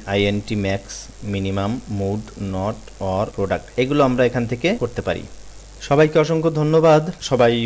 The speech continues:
বুঝতে পেরেছেন এটা আমার বিশ্বাস। যদি কারো না বোঝার থাকে বা কম বুঝে থাকেন তাহলে আমাকে জিজ্ঞেস করলে আমি সেটু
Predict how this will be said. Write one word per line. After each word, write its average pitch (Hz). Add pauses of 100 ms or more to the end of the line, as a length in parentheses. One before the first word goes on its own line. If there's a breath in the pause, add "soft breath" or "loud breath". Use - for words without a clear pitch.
(100)
বুঝতে 113
পেরেছেন 127
এটা 113
আমার 113
বিশ্বাস। 117 (240)
যদি 151
কারো 160 (480)
না 110
বোঝার 151
থাকে 113 (100)
বা 107 (120)
কম 127
বুঝে 131
থাকেন 107 (140)
তাহলে 113
আমাকে 107 (220)
জিজ্ঞেস 107
করলে 123 (100)
আমি 107
সেটু 101